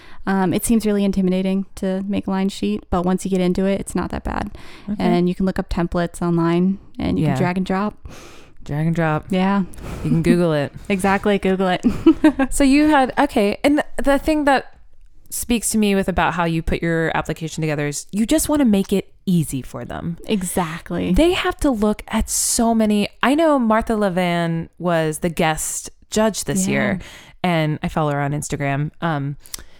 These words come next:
Speaker 2: she has Mora Contemporary in Asheville, North Carolina. Fantastic gallery.
Speaker 1: Mm-hmm.
Speaker 2: And, you know, they fly her out there, and she took a couple days to meet with them. I'm sure she obviously got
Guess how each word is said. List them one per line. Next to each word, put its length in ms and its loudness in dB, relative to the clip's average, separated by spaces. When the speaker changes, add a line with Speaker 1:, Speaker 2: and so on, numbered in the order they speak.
Speaker 2:
she 280 -2
has 420 0
Mora 340 0
Contemporary 720 -2
in 160 -4
Asheville, 360 -4
North 200 -4
Carolina. 560 -2
Fantastic 760 -8
gallery. 500 -2
Speaker 1:
Mm-hmm. 200 -4
Speaker 2:
And, 520 2
you 160 2
know, 120 2
they 120 2
fly 460 -2
her 200 0
out 280 -2
there, 260 0
and 160 -2
she 100 -8
took 240 -6
a 60 -8
couple 300 -6
days 500 -2
to 100 -6
meet 220 0
with 120 -2
them. 140 0
I'm 100 0
sure 200 0
she 320 -2
obviously 480 -2
got 520 -4